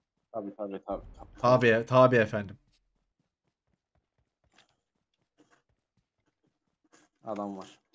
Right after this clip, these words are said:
Speaker 2: Hani?
Speaker 1: Bak.
Speaker 2: Dur, geliyor. Ay, sikeyim bunları ya.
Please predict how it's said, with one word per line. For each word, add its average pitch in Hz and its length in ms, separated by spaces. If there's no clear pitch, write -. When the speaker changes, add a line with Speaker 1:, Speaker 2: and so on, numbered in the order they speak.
Speaker 2:
Hani? 135 380
Speaker 1:
Bak. 113 280
Speaker 2:
Dur, 147 100
geliyor. 135 340
Ay, 151 180
sikeyim 147 500
bunları 143 280
ya. 127 460